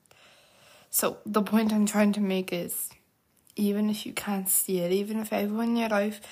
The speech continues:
seems to be getting on with their life totally fine, you probably know someone who is depressed at that moment in time. And even if you don't, there are tons of,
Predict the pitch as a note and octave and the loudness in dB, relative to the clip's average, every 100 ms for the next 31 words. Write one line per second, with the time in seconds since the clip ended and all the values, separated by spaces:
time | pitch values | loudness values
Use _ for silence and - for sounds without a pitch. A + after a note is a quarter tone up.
0 | - - - - G3 F#3 - - G#3 G#3 | -20 -18 -2 0 2 4 2 2 -2 -4
1 | A3+ G#3+ G#3+ G#3+ A3 G3+ G3 - - F#3+ | -2 0 2 0 -4 -6 -6 -10 -8 -6
2 | F#3 G#3 - F3+ E3+ E3+ _ _ _ _ | -6 -8 -6 -4 -6 -8 _ _ _ _
3 | _ _ _ - - _ _ - - - | _ _ _ -18 -18 _ _ -20 -20 -20
4 | - _ _ A3 G#3 - G3 F#3 - - | -20 _ _ -10 -8 -2 2 2 0 -6
5 | A3 G#3+ G3+ G#3+ G#3 G#3 F#3+ F#3+ G3+ G#3+ | 0 2 2 0 -4 -4 -2 -2 -4 -6
6 | - _ _ _ _ _ _ _ _ _ | -12 _ _ _ _ _ _ _ _ _
7 | _ _ _ _ _ _ _ - G3+ - | _ _ _ _ _ _ _ -6 -4 0
8 | F#3+ - G3 G3 F#3+ - - - G#3 F#3 | 0 0 -2 -6 -12 -6 -6 -6 -4 -4
9 | - F#3+ F#3 F3+ G3+ G3 F#3 - - - | -4 -2 -2 -2 -6 -6 -6 -6 -10 -8
10 | G#3 G#3+ A3 A3+ A3+ G3 F3+ G3+ - - | -2 -2 -2 -4 -4 -2 -4 -6 -8 -10
11 | - _ _ - - - - _ _ - | -12 _ _ -20 -20 -20 -20 _ _ 2
12 | G3 F#3 G3+ G3 - - _ _ _ - | 4 6 4 2 -2 -8 _ _ _ -8
13 | - G3+ G#3+ G#3+ G#3 - F#3+ | -2 2 4 2 0 -2 -4